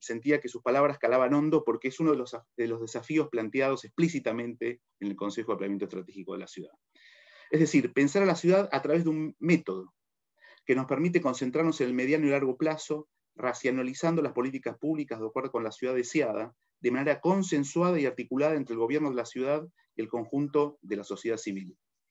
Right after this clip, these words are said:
Con la madurez que nos dan estos veinte años del Consejo, hemos cosechado cinco planes estratégicos,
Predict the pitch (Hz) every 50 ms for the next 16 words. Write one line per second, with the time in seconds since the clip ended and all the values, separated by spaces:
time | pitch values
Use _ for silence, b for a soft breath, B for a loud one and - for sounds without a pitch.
0 | b b b b b b b b b b b b b b b b b b - 147
1 | 147 156 160 160 170 175 196 220 226 - 165 147 143 151 156 165 156 147 - 147
2 | 127 143 147 151 143 147 156 160 165 165 160 160 156 156 - - - _ _ _
3 | _ _ - 113 110 - - 120 123 - - 175 120 - - 131 131 139 - _
4 | _ _ _ _ - 151 165 156 147 - 131 - 135 123 - 165 147 151 156 151
5 | 151 - 165 165 170 156 151 143 147 139 135 131 - 123 - 120 120 - 147 151
6 | 147 - 147 139 - - 139 139 -